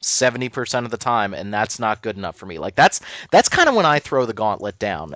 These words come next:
is when I'm like, i-, the gameplay mechanics stuff, when I'm like, "Mm, I couldn't reliably do something in this video game that required pinpoint accuracy." Like, that's,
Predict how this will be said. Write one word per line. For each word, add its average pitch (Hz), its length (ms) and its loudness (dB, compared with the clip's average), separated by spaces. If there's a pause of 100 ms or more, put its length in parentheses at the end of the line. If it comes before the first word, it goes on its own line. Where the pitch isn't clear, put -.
is 117 180 -4
when 123 140 2
I'm 120 140 2
like, 107 460 2
i-, 127 200 -6
the 123 120 -4
gameplay 131 520 0
mechanics 95 500 -6
stuff, - 420 -6
when 104 80 -4
I'm 107 120 -4
like, 107 220 0
"Mm, 175 760 -4 (680)
I 165 120 6
couldn't 233 460 0
reliably 139 760 2
do 120 280 -6
something 98 600 -4
in 101 240 -8
this 101 180 -6
video 101 320 -6
game 95 300 -6
that 90 140 -8
required 104 540 0
pinpoint 107 460 -8
accuracy." 95 520 -4
Like, 90 180 -6
that's, 151 340 2